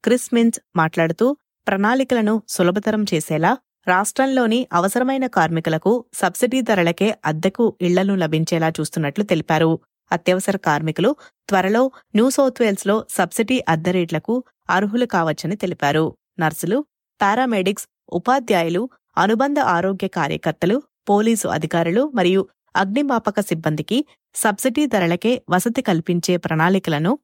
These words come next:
విడుదల చేశారు. రాబోయే మూడేళ్లలో నాలుగు వందలకి పైగా కొత్త build to rent నివాసాలను నిర్మించటానికి ప్రభుత్వం నివాస అభివృద్ధి విభాగం ల్యాండ్కామ్ ద్వారా నాలుగు సైట్ల వరకు కొనుగోలు చేస్తున్నట్లు తెలిపారు.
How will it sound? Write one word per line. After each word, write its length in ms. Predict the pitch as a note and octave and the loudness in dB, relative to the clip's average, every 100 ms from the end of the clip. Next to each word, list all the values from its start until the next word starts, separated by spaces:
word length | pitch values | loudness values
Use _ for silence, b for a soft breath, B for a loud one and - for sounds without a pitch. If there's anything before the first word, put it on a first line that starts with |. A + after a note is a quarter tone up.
| D#3+ | 0
విడుదల 280 | D3+ C#3+ D3 | 0 0 -2
చేశారు. 500 | D3 - D3+ D#3 - _ _ _ _ _ | -2 0 2 2 -2 _ _ _ _ _
రాబోయే 480 | F#3 F3+ F3+ G3+ G#3 | 0 0 2 2 2
మూడేళ్లలో 640 | F#3+ D#3+ D#3+ E3 D#3+ G3+ D4 b _ - | 2 0 0 0 2 0 0 b _ -2
నాలుగు 340 | F#3+ G#3+ A#3+ | 0 2 0
వందలకి 400 | A#3 A3+ A3 G#3+ | 0 0 -2 -4
పైగా 380 | G3+ G3 G#3 C4+ | -2 -2 0 -2
కొత్త 360 | - F3 - B3+ | 0 -2 0 -2
build 360 | G3 G3+ G3+ | 0 0 0
to 120 | A#3+ | -2
rent 220 | G3+ G3+ G3+ | -2 -2 -4
నివాసాలను 720 | E3+ E3+ - F#3 F3+ F#3 - - | 0 -2 0 0 2 0 -2 -4
నిర్మించటానికి 880 | D#3+ F3 F#3 F3 D#3 D#3 - C4+ B B _ - | -2 0 -2 -2 -2 -4 -2 -2 B B _ -2
ప్రభుత్వం 540 | F#3 A3 A#3 G3 G3 B _ G3+ | 0 0 0 0 -2 B _ 0
నివాస 360 | G3+ A#3+ C4+ C#4 - | 2 2 2 0 0
అభివృద్ధి 480 | F3 G3+ G#3 A3 A3+ | 0 0 -2 -4 -2
విభాగం 560 | F#3 E3+ D#3+ E3+ D#3+ - _ F#3+ | -2 0 0 0 -4 -8 _ 0
ల్యాండ్కామ్ 580 | F3+ G3 A3+ B3 A#3 G3 | 2 2 0 0 0 0
ద్వారా 360 | D#3+ D#3 E3+ - - | 0 2 0 -2 -2
నాలుగు 320 | F#3 G#3 A#3 | 0 2 0
సైట్ల 420 | A#3 G3 G3+ A3 | 0 0 0 0
వరకు 440 | G3+ E3+ - G#3+ A3+ - | 2 0 2 0 -2 -2
కొనుగోలు 400 | F#3 F#3+ G#3 G3+ E3+ | -2 0 0 0 0
చేస్తున్నట్లు 480 | D3+ F3 D#3 - G3+ | -2 -2 -4 -4 -2
తెలిపారు. 560 | D#3 D3 D3+ D#3 C#3+ | -2 0 0 2 -2